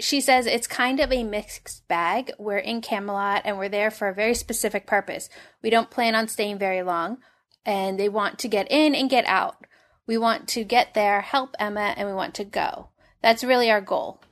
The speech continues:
But because we're Once Upon a Time, there are a lot of things that are going to trip us up, and we're going to have to deal with a lot of surprising issues,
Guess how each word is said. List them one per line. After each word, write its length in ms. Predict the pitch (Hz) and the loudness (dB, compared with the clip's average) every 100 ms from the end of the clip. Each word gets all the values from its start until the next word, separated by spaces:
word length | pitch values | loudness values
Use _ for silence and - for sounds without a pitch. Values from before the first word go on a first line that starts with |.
| _ - | _ 2
But 320 | 294 240 - | 6 6 4
because 400 | 240 233 254 220 | -4 2 0 2
we're 180 | 220 214 | 2 4
Once 260 | 202 196 | 4 0
Upon 180 | - 196 | -2 0
a 80 | 185 | 2
Time, 320 | - 240 214 | 4 2 4
there 120 | 208 202 | 4 4
are 20 | |
a 40 | |
lot 180 | 202 196 | 4 4
of 80 | 202 | 2
things 220 | 220 208 | 0 -2
that 100 | 208 | 0
are 60 | 202 | 0
going 340 | 208 240 240 | 0 0 0
to 220 | 233 233 220 | -4 -4 -4
trip 260 | - 339 | -2 0
us 180 | 339 - | 0 4
up, 180 | 254 247 | 4 4
and 100 | 220 | -4
we're 80 | 214 | -2
going 280 | 226 233 | -2 0
to 100 | 233 | -2
have 180 | 214 208 | -2 -2
to 80 | 220 | -4
deal 240 | 202 214 202 | -2 0 0
with 140 | 196 | -4
a 120 | - | -4
lot 220 | 196 190 202 | 0 0 0
of 100 | - | -4
surprising 640 | 196 - 202 185 226 262 | -8 -6 -2 0 2 2
issues, 420 | 226 - 220 214 | 2 -2 -4 -4